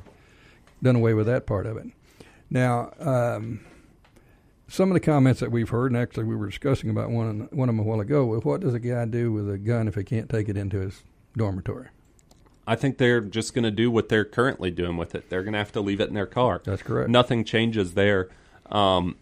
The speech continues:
Speaker 2: you know, with, uh, when, when I was a student at Kennesaw State University, I was there, um,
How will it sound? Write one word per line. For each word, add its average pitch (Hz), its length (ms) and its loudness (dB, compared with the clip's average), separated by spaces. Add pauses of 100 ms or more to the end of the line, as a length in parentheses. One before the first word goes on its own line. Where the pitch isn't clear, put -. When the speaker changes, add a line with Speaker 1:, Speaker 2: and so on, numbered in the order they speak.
Speaker 2:
you 120 140 2
know, 107 140 4
with, 104 280 0
uh, 104 320 2 (460)
when, 110 280 0
when 120 220 -2
I 120 60 6
was 113 160 2
a 107 60 -2
student 120 340 0
at - 140 -4
Kennesaw 110 380 0
State 110 300 -2
University, 98 760 -4 (340)
I 104 80 4
was 101 240 0
there, 98 480 2 (140)
um, 95 320 -2